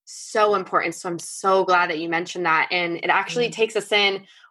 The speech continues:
Speaker 1: We had another question, like, listed on our template, but I think it's best to dive in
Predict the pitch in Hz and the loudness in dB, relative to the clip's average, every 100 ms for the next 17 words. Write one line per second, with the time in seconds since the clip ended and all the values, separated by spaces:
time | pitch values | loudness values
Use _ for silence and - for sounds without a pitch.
0 | - 247 262 269 262 240 262 269 - 247 | 2 2 4 2 2 2 0 -2 0 0
1 | 220 208 220 226 240 220 220 202 180 - | 0 2 0 0 2 2 2 0 0 -2
2 | 226 208 180 185 185 226 220 208 180 196 | 2 2 2 0 0 -2 -4 -2 0 0
3 | - 202 190 185 180 190 190 190 | -2 -8 0 0 2 0 0 -2